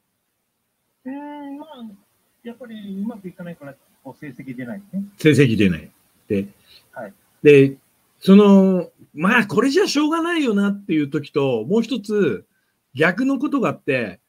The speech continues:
Speaker 2: うまくいってるのに成績が出ない時ってあるじゃないですか。
Speaker 1: うん、だからそれはもう多分、いつかば-、もうば-、ば-、爆発するよね。
Speaker 2: 爆発、そうだよね。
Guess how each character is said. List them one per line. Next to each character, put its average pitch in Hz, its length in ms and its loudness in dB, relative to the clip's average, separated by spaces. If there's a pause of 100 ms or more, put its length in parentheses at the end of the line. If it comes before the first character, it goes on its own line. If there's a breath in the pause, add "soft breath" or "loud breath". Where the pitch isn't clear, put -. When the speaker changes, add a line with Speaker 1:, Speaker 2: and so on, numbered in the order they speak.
(140)
Speaker 2:
う 339 120 -4
ま 440 160 2
く 262 160 -2
い 143 100 -4
っ - 40 -12
て 190 180 4
る 190 80 2
の 147 140 -2
に 113 100 -6
成 143 120 -4
績 139 220 -4
が 139 100 0
出 147 120 0
な 127 80 -4
い 101 60 -8
時 101 200 -14
っ - 20 -20
て - 120 -16
あ 85 40 -12
る 85 60 -16
じ 82 80 -20
ゃ - 20 -20
な 76 60 -20
い - 40 -20
で - 60 -20
す - 60 -20
か。 - 60 -20 (1200)
Speaker 1:
う 269 60 -10
ん、 247 200 -4
だ 262 60 -12
か 247 100 -20
ら 240 60 -20
そ 254 140 -20
れ 285 80 -16
は 277 80 -18
も 247 160 -14
う 202 80 -18
多 202 100 -18
分、 156 600 -20
い 180 100 -10
つ - 80 -20
か - 100 -20
ば-、 143 220 -20 (200)
も 123 220 -18
う 113 40 -20
ば-、 131 120 -20 (200)
ば-、 135 160 -18 (240)
爆 120 240 -20
発 - 140 -20
す 123 60 -20
る 117 60 -20
よ 190 60 -20 (100)
ね。 165 80 -20 (300)
Speaker 2:
爆 147 280 0
発、 - 120 -6
そ 196 140 6
う - 40 2
だ 110 80 2
よ 90 100 -2
ね。 104 260 -4